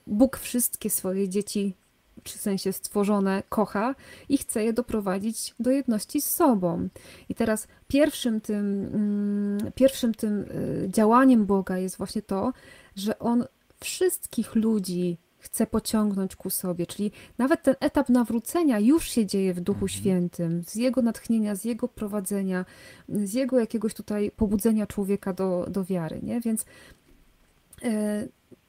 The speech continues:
Speaker 1: można powiedzieć tak, że Boga nie, Bóg nie jest ograniczony w swoim działaniu, może sobie działać jak chce na każdego człowieka, ale, tak,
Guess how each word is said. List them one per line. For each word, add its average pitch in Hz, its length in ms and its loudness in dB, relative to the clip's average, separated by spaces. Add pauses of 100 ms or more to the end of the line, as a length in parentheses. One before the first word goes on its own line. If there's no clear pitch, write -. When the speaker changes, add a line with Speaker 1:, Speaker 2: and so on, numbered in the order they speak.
Speaker 1:
można 247 240 6
powiedzieć 240 300 -2
tak, 180 320 -4 (180)
że 202 500 -4 (1120)
Boga 262 340 4
nie, 254 240 6
Bóg 247 280 0
nie 262 140 6
jest 269 220 4
ograniczony 226 640 4
w - 60 -6
swoim 190 320 0
działaniu, 185 440 2
może 240 240 6
sobie 190 260 -2
działać 196 420 4
jak 180 160 -2
chce - 260 -2
na 180 120 0
każdego 190 400 -2
człowieka, 185 600 -2 (220)
ale, 226 580 4 (640)
tak, 214 320 -4